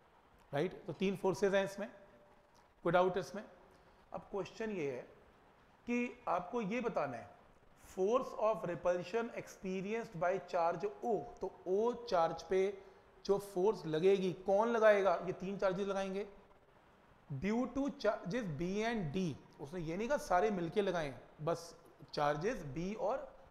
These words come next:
D। तो ओ पे B जो charge force लगाएगा, D जो charge force लगाएगा,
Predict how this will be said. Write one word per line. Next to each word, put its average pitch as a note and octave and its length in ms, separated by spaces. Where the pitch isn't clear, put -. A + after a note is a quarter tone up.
D। G3+ 160
तो F#3+ 200
ओ F3+ 200
पे G3 120
B D#3+ 180
जो G#3 140
charge F#3+ 340
force D#3+ 260
लगाएगा, F3+ 360
D E3+ 340
जो B3 120
charge G#3+ 300
force F#3+ 340
लगाएगा, C3 400